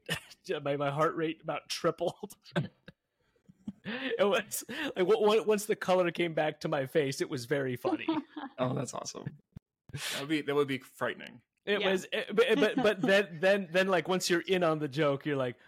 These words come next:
Speaker 1: "Who's gonna walk up, who's gonna walk up to it?" You know? <laughs>
Speaker 2: Yeah, right.
Speaker 3: <laughs>
Speaker 2: My
Speaker 1: Yeah.
Speaker 2: fun story is I worked on a, on a, on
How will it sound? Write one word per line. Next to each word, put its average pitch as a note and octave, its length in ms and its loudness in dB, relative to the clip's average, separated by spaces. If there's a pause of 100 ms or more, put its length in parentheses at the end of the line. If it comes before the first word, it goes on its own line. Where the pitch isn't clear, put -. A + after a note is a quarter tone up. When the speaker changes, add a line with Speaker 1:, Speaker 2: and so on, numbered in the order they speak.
Speaker 1:
"Who's B2+ 180 -6
gonna B2+ 160 -4
walk B2 260 -2
up, C#3 160 2
who's C#3 140 -2
gonna C3+ 140 -4
walk B2 200 0
up A#2+ 160 -4
to A#2 140 -4
it?" A2 140 -6
You B2 120 0
know? A2+ 200 -2 (180)
<laughs> - 200 -12
Speaker 2:
Yeah, A#2+ 180 0
right. C3+ 320 -2 (560)
Speaker 3:
<laughs> - 640 -14
Speaker 2:
My D3+ 200 0
Speaker 1:
Yeah. - 0 -
Speaker 2:
fun G#2+ 260 2
story A#2+ 600 -2
is A2+ 340 -4
I B2 40 -4
worked C3+ 200 -8
on C#3 100 -2
a, B2 240 2
on A2+ 320 -4
a, A2+ 140 -8
on A#2 80 -2